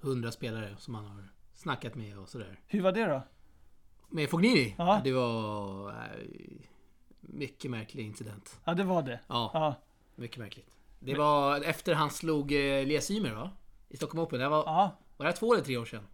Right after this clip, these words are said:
Speaker 1: Det kanske du har bättre
Speaker 2: Ja,
Speaker 1: koll på.
Speaker 2: två, va?
Speaker 1: Två, va?
Speaker 2: Ja, jag tror det.
Speaker 1: Jag tror det. Ja, men han var rätt irriterad där, minns jag. Jag vet inte
Speaker 2: Han
Speaker 1: om
Speaker 2: hade ju
Speaker 1: det var
Speaker 2: matchboll emot sig där
Speaker 1: Ja,
Speaker 2: mot
Speaker 1: ja, just
Speaker 2: Elias
Speaker 1: det.
Speaker 2: och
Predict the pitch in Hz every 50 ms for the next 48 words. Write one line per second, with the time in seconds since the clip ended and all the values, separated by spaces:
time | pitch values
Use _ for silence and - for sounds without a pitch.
0 | - - - - - 151 151 156 156 135 117 110 113 113 123 165 185 220 226 -
1 | - - 285 311 - 202 156 147 160 180 196 175 180 220 214 - 131 160 - 165
2 | 185 214 226 214 196 - 247 214 160 147 139 135 - - - - - - - -
3 | 160 135 127 131 147 160 160 160 160 170 190 190 190 190 190 185 180 170 - -
4 | 202 185 156 139 127 120 110 107 - - - - - 151 147 139 117 - - 127
5 | 117 113 120 131 143 - 190 208 220 220 220 214 220 226 208 214 - - - 240
6 | 226 214 214 226 226 - - - 202 170 160 143 135 139 147 160 165 160 175 175
7 | 175 185 196 196 202 - 156 147 - 139 113 180 175 156 147 143 143 139